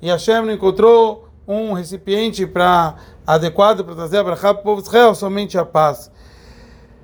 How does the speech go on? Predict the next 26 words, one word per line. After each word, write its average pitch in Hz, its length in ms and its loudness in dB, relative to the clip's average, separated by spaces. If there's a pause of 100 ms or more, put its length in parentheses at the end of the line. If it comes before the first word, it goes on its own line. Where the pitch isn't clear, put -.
(420)
Sobre 269 420 2
isso, 254 280 2
o 202 60 4
Rebbe, 208 560 4
ele 185 260 -6
nos 185 200 -10
traz 180 640 -2 (300)
que 190 160 -6
o, 196 240 -4 (120)
um 202 200 2
comentário 208 580 2
do 196 140 2
Rashi, 170 420 0 (280)
ele 165 200 -10
fala 156 520 -4 (500)
que 185 640 2 (260)
devemos 202 480 2
entender, 208 800 2 (800)
aqui 185 340 -2
ele 214 240 4
tá 233 140 4
explicando 226 680 2
qual 233 260 -2
seria 220 340 -4
a - 20 0
recompensa 214 960 0